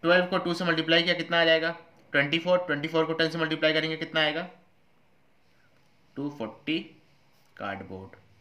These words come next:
ठीक है। यानी अगर बारह कार्डबोर्ड की थिकनेस कितनी है? फ़ोर्टी फ़ाइव एम एम है, तो दो सौ चालीस कार्डबोर्ड की थिकनेस कितनी हो जाएगी? नब्बे सेंटीमीटर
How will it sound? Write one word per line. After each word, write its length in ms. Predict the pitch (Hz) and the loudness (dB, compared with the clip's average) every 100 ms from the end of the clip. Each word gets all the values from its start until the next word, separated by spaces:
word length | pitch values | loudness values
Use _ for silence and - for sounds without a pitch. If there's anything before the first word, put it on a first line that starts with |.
| _ _ _ _ _ _ _ _ _ _ _ _ _ _ _ _ _ _ _ _ _ _ _ _ _ _ _ _ _ | _ _ _ _ _ _ _ _ _ _ _ _ _ _ _ _ _ _ _ _ _ _ _ _ _ _ _ _ _
ठीक 140 | 170 160 | -10 -8
है। 100 | - - _ _ _ _ - | -10 -18 _ _ _ _ -2
यानी 200 | 135 165 | 0 4
अगर 160 | 180 160 | 4 4
बारह 280 | 135 139 156 175 | 4 4 2 2
कार्डबोर्ड 460 | 156 143 147 170 170 | 0 2 2 2 0
की 180 | 170 165 - | -8 -6 -8
थिकनेस 320 | 151 170 165 | -2 -2 0
कितनी 300 | 143 165 170 | -4 -2 0
है? 140 | 131 107 | 0 0
फ़ोर्टी 260 | 131 143 156 | -2 2 4
फ़ाइव 240 | 160 160 | 2 0
एम 140 | 151 139 | -2 -2
एम 120 | 120 | -2
है, 160 | 123 160 - - - _ | -2 -4 -10 -20 -20 _
तो 100 | 165 | 0
दो 220 | 156 143 170 | 2 2 2
सौ 140 | 196 180 | 0 4
चालीस 300 | 151 175 175 | 4 4 2
कार्डबोर्ड 380 | 170 147 156 165 | 2 2 0 -2
की 60 | |
थिकनेस 280 | 160 151 165 | -4 -4 -2
कितनी 240 | 160 151 190 | -2 -2 0
हो 80 | |
जाएगी? 380 | 170 139 110 98 - | 4 4 2 -6 -8
नब्बे 280 | 123 123 143 | -6 -2 -2
सेंटीमीटर 600 | 143 135 131 135 170 196 | -2 -4 -4 -2 0 0